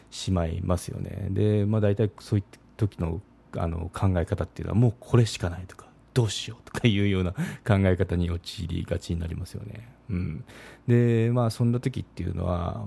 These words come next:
もう自分を、あの、なんだ、幽体離脱して、<laughs> 上から俯瞰するぐらい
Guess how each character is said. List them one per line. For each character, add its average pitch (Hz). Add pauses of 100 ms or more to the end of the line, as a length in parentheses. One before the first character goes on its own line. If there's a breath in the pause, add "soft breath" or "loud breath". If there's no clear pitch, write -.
も 107
う 95
自 95
分 139
を、 131
あ 92
の、 90 (400 loud breath)
な 98
ん -
だ、 87
幽 113
体 123
離 123
脱 -
し -
て、 - (160 loud breath)
<laughs> 110
上 120
か 123
ら 107
俯 -
瞰 117
す 110
る 107
ぐ 110
ら 98
い 87